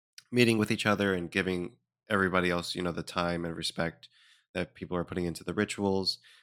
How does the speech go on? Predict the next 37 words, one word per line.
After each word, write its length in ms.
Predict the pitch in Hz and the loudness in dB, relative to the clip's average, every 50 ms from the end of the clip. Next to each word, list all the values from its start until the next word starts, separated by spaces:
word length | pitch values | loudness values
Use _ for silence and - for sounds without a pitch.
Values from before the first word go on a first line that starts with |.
| _ _ | _ _
'Cause 80 | - 101 | 0 4
there 120 | 113 120 | 6 8
also 220 | 123 127 127 147 120 | 8 8 8 6 4
was 200 | 104 104 90 101 | 4 4 4 6
no, 440 | 104 101 98 95 95 92 - - - _ _ _ _ _ _ _ - | 6 6 8 6 6 2 0 -4 -10 _ _ _ _ _ _ _ -2
I 40 | |
mean, 220 | 101 95 87 87 - | 0 0 0 0 -2
technically 420 | - - - - - _ - 98 87 | -6 -8 -8 -8 -12 _ -2 0 0
there 80 | 85 | 0
was 160 | 82 87 85 | 0 -2 -2
a 60 | 87 85 | -2 -6
high 100 | 87 - | -6 -6
priest 200 | - 82 - 87 | -6 -6 -6 -6
and 80 | 85 | -8
priestess, 340 | - 92 90 - 95 87 - | -8 -10 -8 -8 -8 -8 -6
and 80 | 92 85 | -6 -6
we 60 | 82 | -4
viewed 200 | 80 85 85 - | -2 -4 -4 -2
them 120 | - 87 | -2 -4
as 140 | 87 85 - | -4 -4 -6
the 60 | 92 | -6
high 100 | 90 101 | -6 -6
priest 220 | - - 90 - - | -6 -6 -8 -8 -8
and 60 | - | -10
priestess. 420 | - 90 87 - - 92 - - - _ _ | -10 -10 -10 -8 -10 -10 -12 -14 -18 _ _
But 400 | - 107 95 90 85 - - _ _ _ | 6 8 8 8 6 2 -2 _ _ _
I 60 | 98 90 | -4 -2
guess 220 | 95 87 - - - | -2 -2 -4 -4 -4
in 280 | 107 95 90 - - - _ _ _ 101 | -2 -2 -2 -4 -6 -10 _ _ _ -2
general 300 | - 110 101 101 95 92 | 0 2 4 4 2 2
terms, 220 | - 104 90 87 | 0 -2 -2 -2
when 140 | 90 87 87 | -2 -2 -2
we 120 | 87 87 80 | -2 -4 -4
talked 360 | - - 95 92 - - _ _ _ _ - | 0 0 0 0 0 -6 _ _ _ _ -4
to 200 | - 110 92 92 | -2 0 2 2
each 180 | 87 - - | 0 0 0
other, 420 | 95 90 85 85 82 85 80 - | 0 0 0 0 -2 -4 -6 -8